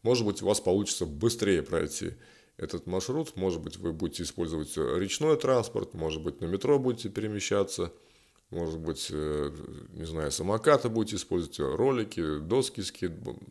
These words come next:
скейтбордические, велосипеды. То есть, э, в современном биатлоне нету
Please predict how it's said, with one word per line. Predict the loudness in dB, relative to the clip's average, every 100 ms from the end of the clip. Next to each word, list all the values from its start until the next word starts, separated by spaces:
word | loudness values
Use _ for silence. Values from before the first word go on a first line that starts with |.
| -16
скейтбордические, | -16 -10 -4 -4 -4 -6 -8 -6
велосипеды. | -6 -6 -2 2 2 2 -4 -20 -20 -6
То | -2
есть, | 0 2
э, | 2 4 2 -2 -10 -18 _ -20 -20 -20 _ _
в | -18 -8 0
современном | 2 4 4 4
биатлоне | 4 4 2 2
нету | 0 -2 -2 -4